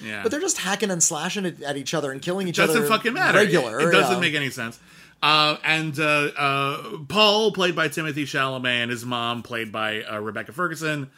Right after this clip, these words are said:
Speaker 1: uh, they manage to escape the slaughter, and they run into the desert, and will they survive? Yeah.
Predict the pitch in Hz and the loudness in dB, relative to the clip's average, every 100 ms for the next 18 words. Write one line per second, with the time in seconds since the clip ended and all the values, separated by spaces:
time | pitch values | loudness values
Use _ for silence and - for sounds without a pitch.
0 | - - _ 123 113 117 180 202 202 - | -20 -20 _ -2 -2 0 0 0 -2 -2
1 | 170 143 - 165 151 143 - 143 131 127 | -4 -4 -2 -4 -2 -6 -6 -4 -2 -2
2 | 123 123 120 143 147 139 123 110 117 113 | -4 -4 -4 -4 -4 -6 -8 -4 -2 -2
3 | 117 117 117 190 208 190 - 165 143 139 | -4 -4 -2 0 2 0 -2 -4 -2 -2
4 | 127 - _ 120 82 | -2 -8 _ -10 -10